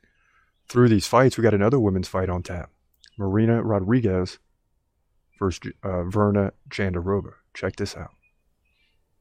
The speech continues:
In the women's strawweight division at U F C two eighty-eight, you got Marina Rodriguez taking on Verna Jandiroba. And this is gonna be a tough prediction 'cause Rodriguez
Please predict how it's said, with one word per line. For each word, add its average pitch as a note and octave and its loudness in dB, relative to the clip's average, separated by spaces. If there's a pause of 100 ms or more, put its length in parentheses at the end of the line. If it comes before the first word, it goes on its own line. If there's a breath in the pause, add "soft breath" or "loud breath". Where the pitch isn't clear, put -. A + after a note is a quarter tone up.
(100)
In G2+ 0
the F2+ 0
women's F2+ -2
strawweight F2+ 0
division F2 -4
at C#2+ -6
U F2+ -6
F F2 -6
C F2 -8
two A2 -6
eighty-eight, F2 -2
you - -6
got - -8
Marina F#2 -6
Rodriguez F#2 -8
taking G2+ -8
on G2+ -4
Verna F2+ -4 (800 soft breath)
Jandiroba. D#2+ -4
And D2+ -4
this F2+ -2
is - -14
gonna E2 -4
be C#2 -8
a C#2 -6
tough - -10
prediction - -6
'cause D2+ -8
Rodriguez F#2 -6